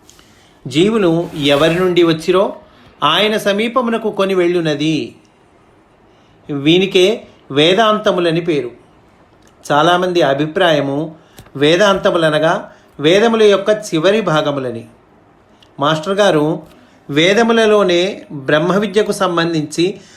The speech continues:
సారభూతములకు మంత్రములను కొన్నింటిని కూర్పు చేయగా ఉపనిషత్తులు ఏర్పడినవని తెలిపిరి. అదండి, ఉపనిషత్తులు ఎట్లా ఏర్పడినయి అని అంటే కనుక,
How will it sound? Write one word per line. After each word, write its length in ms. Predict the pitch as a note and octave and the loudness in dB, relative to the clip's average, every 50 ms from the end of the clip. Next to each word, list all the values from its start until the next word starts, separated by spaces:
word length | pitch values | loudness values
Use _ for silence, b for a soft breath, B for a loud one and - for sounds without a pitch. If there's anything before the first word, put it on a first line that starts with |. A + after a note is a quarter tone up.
| B B - | B B -10
సారభూతములకు 1080 | - - D#3 D3+ D#3+ F#3 G#3 A3+ G#3+ F3 G3+ A3 G#3+ A3+ G#3 G#3 G3+ G3 F3 E3 D#3+ | -4 -2 0 2 2 2 2 0 0 0 -2 -2 -2 -2 -2 0 0 0 0 0 -2
మంత్రములను 840 | D3 C#3+ C#3+ D3+ E3 E3 E3+ A#3 A#3 A3 A3 G#3 F#3+ F3 E3+ D#3+ D#3+ | -2 -2 -2 -2 -2 -2 -2 -2 -2 0 0 0 0 0 0 -2 -2
కొన్నింటిని 600 | E3+ D#3+ D#3 D#3 D#3+ D#3+ D#3 D3+ E3 D#3 D3+ C#3+ | -2 -2 0 0 0 -2 -2 -4 -4 -4 -4 -4
కూర్పు 400 | C#3 - D3 D#3+ F3 E3 E3 G#3 | -4 -4 -4 -4 -4 -2 -4 -4
చేయగా 720 | G3 G3 F#3 E3+ D#3 D3 C#3 D3+ D#3+ F3+ G#3+ - B B B B B B B B B - | -2 0 0 2 2 2 2 0 0 0 -2 -4 B B B B B B B B B -8
ఉపనిషత్తులు 1000 | D3 D#3 - A#3+ B3 B3+ A#3+ A#3 A#3 G#3+ A3 - F#3+ D#3+ D#3 D3 D3+ D#3+ E3 D#3+ - - - - | -6 -2 0 0 0 0 0 -2 -2 -4 -2 -2 -2 0 0 0 0 -2 -4 -6 -10 -16 -16 -6
ఏర్పడినవని 920 | D3+ C#3+ D3 E3 F3 E3+ - - F#3 E3 D#3 D3 C#3+ C#3 C3 C3+ D3+ G3+ | -2 0 0 0 0 -2 -2 -2 0 0 0 0 -2 -2 -2 -2 -4 -4
తెలిపిరి. 720 | G3 F3+ C#3+ B2+ B2 - C3 B2 C3 C3+ C3+ B2+ A#2 A2 - - _ _ _ _ - - _ _ _ _ _ _ _ _ _ _ _ _ - | -4 -4 -4 -4 -4 -6 -8 -6 -6 -6 -6 -6 -8 -10 -12 -16 _ _ _ _ -20 -20 _ _ _ _ _ _ _ _ _ _ _ _ -12
అదండి, 360 | B2 A#2+ C3 C3+ C#3+ C3 B2 A#2+ B B B B B B B B _ _ | -8 -6 -6 -6 -6 -6 -8 -10 B B B B B B B B _ _
ఉపనిషత్తులు 640 | C3+ B2 B2 F3 F3 G#3 G3 G#3 F#3+ - - F#3 D#3+ | -10 -6 -4 -4 -4 -2 -2 -4 -4 -2 -2 0 0
ఎట్లా 440 | C3+ A#2+ - - D#3+ D#3+ D3+ C#3 | 0 0 0 0 0 0 2 2
ఏర్పడినయి 800 | C#3+ C#3+ C#3+ D#3+ D#3 D3 D3 C#3+ C3+ C3 C3+ C#3+ D3 C#3+ B2+ - - - | 0 0 0 -2 -4 -2 -2 -2 -4 -2 -2 -2 -2 -2 -2 -6 -10 -10
అని 160 | C#3 B2 A#2+ | -10 -8 -8
అంటే 260 | A#2 A2+ A2+ B2+ C3 | -10 -10 -10 -10 -10
కనుక, 560 | B2+ B2+ A#2+ - - C#3+ F3 A3 A3 D#3+ - | -8 -10 -10 -10 -8 -8 -8 -8 -8 -8 -10